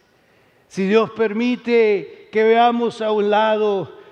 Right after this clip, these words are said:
eh, cómo otros comen, o veamos al otro cómo otros comen, y que a mí me está haciendo falta algo, lo que debemos de entender, hermanos, es que Dios, como dijo un predicador desde este púlpito,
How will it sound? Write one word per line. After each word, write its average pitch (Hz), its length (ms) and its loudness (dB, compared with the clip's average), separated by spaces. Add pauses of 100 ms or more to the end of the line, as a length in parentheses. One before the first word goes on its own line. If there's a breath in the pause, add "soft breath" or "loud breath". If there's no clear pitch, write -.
(140 loud breath)
eh, 185 420 -4
cómo 233 540 0
otros 233 420 -2
comen, 233 600 -2
o 190 120 -4
veamos 196 500 -2
al 185 180 -6
otro 196 300 -6
cómo 180 280 -6
otros 180 340 -6
comen, 214 560 -2 (300 loud breath)
y 180 140 -8
que 196 160 -2
a 190 60 0
mí 196 160 -2
me 208 140 -2
está 190 220 -4
haciendo 180 460 -6
falta 190 580 -4
algo, 233 540 -4 (600 soft breath)
lo 226 280 0
que 220 140 0
debemos 254 480 -2
de 226 100 2
entender, 202 640 -6
hermanos, 156 720 -8 (280 soft breath)
es 220 220 2
que 202 180 -4
Dios, 220 580 -4
como 170 260 -4
dijo 180 240 -4
un 202 120 -6
predicador 180 680 -4
desde 165 240 -6
este 165 220 -4
púlpito, 151 600 -10